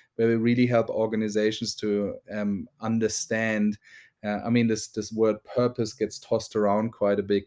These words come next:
That's why I'm not such a big purpose word fan anymore, but it's basically that. It's like, what is your true sense of being? And that in a way is informed by all of these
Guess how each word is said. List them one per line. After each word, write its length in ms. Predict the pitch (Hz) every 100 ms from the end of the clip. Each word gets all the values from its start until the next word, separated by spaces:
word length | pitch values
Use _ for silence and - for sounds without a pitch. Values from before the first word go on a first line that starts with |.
| -
That's 260 | 101 -
why 220 | 104 101 101
I'm 240 | 101 104 _ _ _ _ -
not 300 | 117 117 117
such 160 | 117
a 60 | 107
big 180 | 107 107 _ -
purpose 580 | 117 113 117 - - _ _ -
word 560 | 113 110 117 117 117
fan 400 | - - 104 104
anymore, 460 | - 104 101 101 113
but 140 | 113
it's 140 | 110 -
basically 420 | 110 110 113 107
that. 240 | 104 101
It's 100 | 101
like, 160 | 101 101 113
what 160 | 117
is 140 | 113 113
your 80 |
true 580 | 104 - 117 110 110 101 123 _
sense 420 | - - 113 104 104
of 160 | -
being? 520 | 127 139 107 101 101 - - - -
And 140 | 113
that 160 | 110 110
in 160 | 113 117
a 60 |
way 280 | 107 107 104
is 320 | 113 110 - -
informed 600 | 113 110 - 113 107 107
by 140 | 101
all 280 | 98 101 107
of 140 | 104 -
these 440 | 104 104 101 -